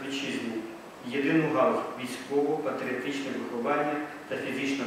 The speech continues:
культура з метою підвищення якості військово-патріотичного виховання та фізичної підготовки учнівської молоді в загальноосвітніх навчальних закладах. Е, чому ми якраз, е,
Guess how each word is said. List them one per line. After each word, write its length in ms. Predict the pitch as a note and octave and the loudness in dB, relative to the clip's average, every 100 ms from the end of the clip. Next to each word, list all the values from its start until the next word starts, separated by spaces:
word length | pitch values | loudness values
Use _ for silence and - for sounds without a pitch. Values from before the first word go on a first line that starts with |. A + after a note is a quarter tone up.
| - | -4
культура 600 | - - D3+ D3+ C#3+ - | -6 -4 4 6 6 2
з 80 | A#2+ | 0
метою 400 | D3 C#3 C#3+ B2 | 2 6 6 4
підвищення 640 | C3 C#3 D#3+ D#3+ C#3 B2 B2+ C#3 | 2 0 2 2 2 0 0 4
якості 500 | C#3+ C3 B2 - A#2+ - - - - C3+ | 4 4 0 -4 -4 -4 -8 -12 -12 -6
військово-патріотичного 1120 | C3+ C#3+ C3+ - - - - - - C3 A#2 | -2 0 2 2 0 -2 -2 -4 -4 -4 -2
виховання 480 | A#2 A#2+ D3 D3+ D#3 D#3 - | -2 0 2 4 2 -2 -4
та 60 | C#3+ | -4
фізичної 480 | C#3 C#3+ C#3+ - C3+ | -4 -4 -4 -4 -4
підготовки 480 | B2+ B2 C#3+ C#3 C#3 C#3 - - C#3+ | -4 -2 0 0 0 -4 -6 -8 -4
учнівської 580 | C#3 D3+ D3 D3 C3+ B2 C3 | 0 4 4 4 0 0 4
молоді 400 | D#3 D#3 D#3 D3+ D#3 - - - | 4 4 2 -2 -4 -8 -12 -8
в 60 | A#2 | -2
загальноосвітніх 840 | C3 B2+ B2+ A#2+ - D3+ D#3 D#3 D#3 A#2+ | 0 4 4 4 0 -2 -2 -4 -4 -4
навчальних 420 | A2+ B2+ B2+ A#2+ | -2 -2 -2 -2
закладах. 500 | A#2 - - - - - - - - - - - - - C3+ | -2 -2 -2 -8 -10 -14 -16 -16 -14 -8 -4 -2 -2 0 2
Е, 160 | C3+ C3+ C3 - | 2 2 -2 0
чому 340 | D#3 D#3 F3 E3+ E3+ - D3 | 0 2 4 2 2 -2 2
ми 80 | D3+ | 4
якраз, 380 | D3 D3 D3 | 4 4 4
е, 380 | D3 - - - | 2 0 -6 -4